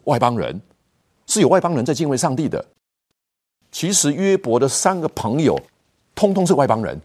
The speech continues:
他的三个朋友在第二章出现，通通在谈论一个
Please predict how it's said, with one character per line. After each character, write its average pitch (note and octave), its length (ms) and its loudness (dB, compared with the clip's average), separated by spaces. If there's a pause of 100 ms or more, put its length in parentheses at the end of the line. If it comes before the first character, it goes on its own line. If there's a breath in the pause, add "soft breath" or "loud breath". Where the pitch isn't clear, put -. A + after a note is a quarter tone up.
(640)
他 G3 120 2
的 F#3+ 80 4
三 G3 200 2
个 E3 80 2
朋 D3 180 -2
友 E3+ 80 4
在 D#3+ 140 0
第 E3 160 0
二 D3 200 2
章 C3+ 380 -2 (140)
出 D#3 240 -2
现， C#3+ 280 -2 (600)
通 A#3 260 2
通 A3 220 2
在 G#3 120 6
谈 D3 600 -2
论 F3 180 4
一 A#2 80 -4
个 D3 160 2